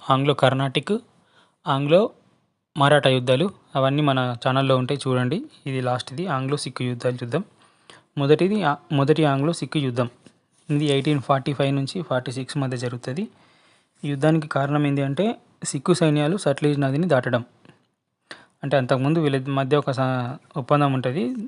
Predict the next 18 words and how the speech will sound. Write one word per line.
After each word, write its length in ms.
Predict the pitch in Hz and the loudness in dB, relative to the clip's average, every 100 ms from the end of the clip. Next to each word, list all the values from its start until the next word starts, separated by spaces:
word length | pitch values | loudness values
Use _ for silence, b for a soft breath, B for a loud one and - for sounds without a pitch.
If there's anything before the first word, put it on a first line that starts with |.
| - _ _ _ 147 | -14 _ _ _ -6
ఆ 40 | |
ఒప్-, 340 | 143 _ - | -6 _ -14
ఒప్పందాన్ని 420 | 139 - 147 151 135 | -6 0 2 2 0
ఉల్లంఘించి 580 | 135 135 135 131 214 - - | -2 -2 -4 -4 -8 -10 -12
సిక్కు 260 | 147 160 | -8 -4
సైన్యాలు 360 | 143 135 135 151 | -2 -2 -4 -4
సట్లెజ్ 340 | - 123 139 | -4 -2 -2
నదిని 180 | 135 127 | -2 -4
దాటుతాయి. 420 | 123 123 - 247 - b b b _ 143 | -4 -4 -6 -8 -10 b b b _ -2
దీని 180 | 151 | 0
ద్వారా 240 | 147 131 170 | 2 2 0
యుద్ధం 300 | 139 131 151 | -2 -2 2
ప్రారంభమవుతుంది. 760 | 131 117 117 120 120 - 120 _ _ _ _ _ _ _ _ _ _ _ _ _ _ _ _ - | 4 4 0 -6 -8 -8 -10 _ _ _ _ _ _ _ _ _ _ _ _ _ _ _ _ -8
అప్పుడున్న 680 | 123 165 160 170 156 143 131 - | -2 2 4 4 4 0 -2 2
పాలకులు 340 | 139 147 147 | 4 4 2
ఎవరు 200 | 139 135 | 2 2
అంటే, 220 | 135 135 190 | 0 0 -4
బ్రిటిష్ 460 | 135 123 143 - | -4 -2 -4 -2